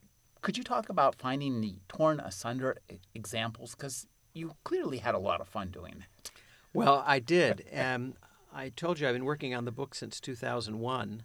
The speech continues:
Speaker 1: Mm-hmm.
Speaker 2: I've been teaching at, uh, McGill University a class on critical thinking to senior honors students. These are
Speaker 1: Mm-hmm.
Speaker 2: very highly selected students.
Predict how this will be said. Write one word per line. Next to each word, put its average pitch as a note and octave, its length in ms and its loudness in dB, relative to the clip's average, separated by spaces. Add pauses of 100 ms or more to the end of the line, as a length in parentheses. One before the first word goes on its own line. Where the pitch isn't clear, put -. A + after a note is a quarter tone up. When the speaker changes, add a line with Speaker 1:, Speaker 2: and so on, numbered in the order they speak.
(100)
Speaker 1:
Mm-hmm. A2 300 -4 (100)
Speaker 2:
I've A#2 120 -4
been A2 160 -2
teaching A#2 720 0
at, A2 520 -6 (240)
uh, G#2+ 220 -8
McGill A#2 380 -2
University B2 680 -2
a G#2 60 -8
class A2+ 400 -2
on A#2 160 -4
critical A#2 380 -6
thinking C#3+ 460 -10 (500)
to G#2+ 100 -8
senior C#3 480 0
honors B2 380 2
students. - 500 -10
These A#2 240 -8
are - 20 -2
Speaker 1:
Mm-hmm. B2+ 80 -4
Speaker 2:
very C3+ 240 4
highly C3 400 2
selected A#2+ 540 -2
students. - 560 -8